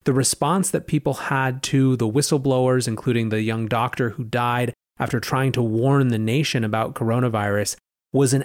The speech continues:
outpouring of public sentiment, the likes of which the C C P has worked very, very hard to tamp down. That's part and parcel of the reason that the Chinese authorities tried to then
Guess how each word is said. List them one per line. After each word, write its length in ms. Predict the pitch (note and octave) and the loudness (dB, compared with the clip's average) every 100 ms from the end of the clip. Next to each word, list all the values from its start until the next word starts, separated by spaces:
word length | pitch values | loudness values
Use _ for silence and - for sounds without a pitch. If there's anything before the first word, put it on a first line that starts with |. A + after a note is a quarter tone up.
| - | 0
outpouring 680 | D3 F#3+ - F3 D3+ C#3+ C#3 | -2 -2 -2 0 2 2 0
of 280 | C3+ A2 - | -4 -6 -6
public 400 | - D3+ C#3+ - | -2 0 0 0
sentiment, 560 | C#3+ D3+ - B2 A2+ | 0 0 0 -2 0
the 80 | A#2 | -2
likes 320 | A#2+ C3+ - | 0 0 -2
of 100 | B2+ | -2
which 280 | A#2+ A#2+ - | -2 -2 -2
the 80 | A#2 | -4
C 180 | - C#3 | -2 -2
C 120 | C3+ | -2
P 160 | - | 0
has 160 | B2+ A2+ | -2 -2
worked 240 | B2 A2 | -2 -4
very, 500 | - G#2+ C3 C#3 C3 | -6 -2 2 4 2
very 480 | A2+ G#2+ C3 C3+ A#2+ | 0 -2 0 2 0
hard 360 | A2 B2 A2+ A2 | -2 -2 -2 -4
to 80 | G#2 | -6
tamp 380 | - A2 A2+ | -8 -8 -4
down. 400 | D3 D3+ G2+ F2+ - _ _ _ | 0 0 0 -6 -14 _ _ _
That's 160 | C#3 - | -4 -4
part 360 | - F3 F#3+ | -4 0 0
and 120 | D#3 C#3 | 0 -2
parcel 440 | E3 E3+ - C#3+ | 0 0 0 0
of 100 | A#2+ | 0
the 80 | A#2+ | -2
reason 640 | A2 C3+ F3+ C#3+ C3 A#2+ | 0 2 4 4 2 2
that 280 | A#2 B2 - | 0 -2 -2
the 120 | C3+ | -4
Chinese 580 | C3 - C#3 C3+ C3+ C3 | -4 -4 -2 0 0 0
authorities 640 | - - C#3+ D3+ C#3+ B2 - | -4 -2 2 4 4 2 -2
tried 440 | - B2 C3 C3+ | -6 -2 -2 0
to 160 | C#3 B2+ | 0 0
then 340 | A2 G#2+ | 0 -2